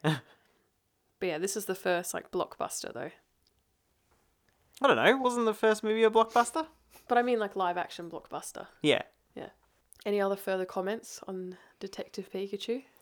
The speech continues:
Speaker 1: I don't really think we can say anything that hasn't been said already. It's like, it's not a fantastic movie as a whole, but, like, with the nostalgia, it's, like, fine.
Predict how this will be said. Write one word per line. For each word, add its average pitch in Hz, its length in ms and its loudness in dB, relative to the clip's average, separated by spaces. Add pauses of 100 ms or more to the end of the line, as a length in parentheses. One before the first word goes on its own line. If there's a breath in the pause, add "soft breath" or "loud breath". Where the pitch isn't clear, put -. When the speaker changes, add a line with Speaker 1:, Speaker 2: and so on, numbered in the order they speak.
Speaker 1:
I 170 60 -2
don't 269 140 6
really 220 160 4
think 147 240 0
we 147 100 2
can 127 140 0
say 131 160 8
anything 131 180 4
that 131 80 4
hasn't 120 240 0
been 120 160 -2
said 120 220 4
already. 123 340 4 (880)
It's 147 220 0
like, 165 340 6 (1000)
it's 156 120 -2
not 233 140 10
a 175 40 4
fantastic 143 580 4
movie 127 280 2
as 123 140 4
a 117 60 0
whole, 120 400 4 (640)
but, 127 180 6
like, 139 220 4
with 160 180 4
the 160 80 4
nostalgia, 127 520 4
it's, 147 140 -2
like, 220 120 2
fine. 196 400 8